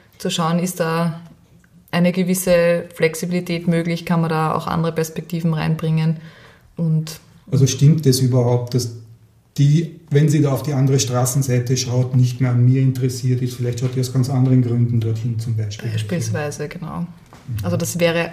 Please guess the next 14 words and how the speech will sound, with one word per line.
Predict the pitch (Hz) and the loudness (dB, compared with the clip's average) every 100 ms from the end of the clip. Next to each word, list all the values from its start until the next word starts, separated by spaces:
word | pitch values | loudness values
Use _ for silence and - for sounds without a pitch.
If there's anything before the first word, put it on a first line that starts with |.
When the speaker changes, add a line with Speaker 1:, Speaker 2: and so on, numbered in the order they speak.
| - | -2
Speaker 1:
auch | 156 156 160 - | 2 2 0 -8
eine | - 151 156 156 160 156 - | -6 0 2 2 0 -6 -10
zusätzliche | - 185 165 170 160 - 160 | -2 2 2 0 -4 -2 -2
Behandlungsschiene. | 156 156 143 151 147 123 156 151 | 0 -2 -2 -2 -2 -2 0 0
Speaker 2:
Mhm. | |
Speaker 1:
Also | 156 160 | 0 0
sicher | 156 180 175 | -2 2 2
nicht | 170 | 2
ausschließlich, | - 160 - 180 175 170 | 0 0 2 0 0 -4
das | 165 - - _ - | -6 -6 -10 _ -6
wird | 165 | -2
nicht | 175 - | -2 0
reichen, | 151 160 185 185 | -2 2 2 2
aber | 185 160 160 165 | 2 -2 -2 -4